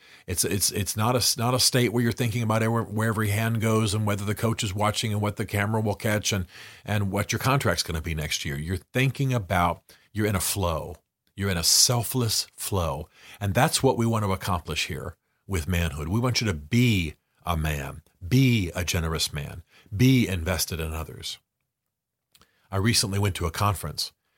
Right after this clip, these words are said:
and I had invited a friend. And I,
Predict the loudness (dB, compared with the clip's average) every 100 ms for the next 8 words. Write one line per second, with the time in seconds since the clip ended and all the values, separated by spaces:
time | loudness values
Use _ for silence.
0 | _ _ -8 -2 0 0 0 0 0 -2
1 | -2 2 2 2 -2 0 0 0 -4 -10
2 | -14 _ _ _ _ _ _ -2 2 4
3 | 2 0